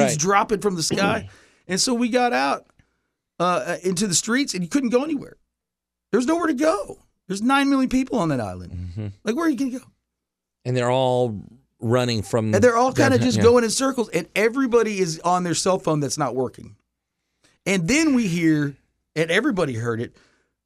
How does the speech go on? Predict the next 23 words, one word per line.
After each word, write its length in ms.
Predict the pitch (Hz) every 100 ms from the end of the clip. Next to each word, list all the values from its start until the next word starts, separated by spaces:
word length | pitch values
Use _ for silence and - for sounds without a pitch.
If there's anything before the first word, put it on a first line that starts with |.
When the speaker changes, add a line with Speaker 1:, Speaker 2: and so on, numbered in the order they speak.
| _ _ 151 151
Speaker 2:
uh, 300 | 160 160 143 131
there, 440 | 170 143 160 165
there's, 720 | 160 143 - 151 143 156 147 -
there's 380 | 143 135 151 -
chemicals 520 | - 294 262 160 131
on 120 | 127
the 60 | 113
planes. 360 | - 143 110
The 100 | 117 - -
planes 280 | 175 175
were 100 | 180
loaded 320 | 143 135 127 110
with, 200 | 107 - _
with 180 | 117 113
chemicals. 600 | - 175 156 135 120 110
It's, 160 | 113 117
it 120 | 139
was 140 | 127
a 60 | 107 - -
chemical 500 | 262 254 - 160 131
attack 440 | - 123 117 113
as 140 | 131 107
well. 480 | 160 202 147 123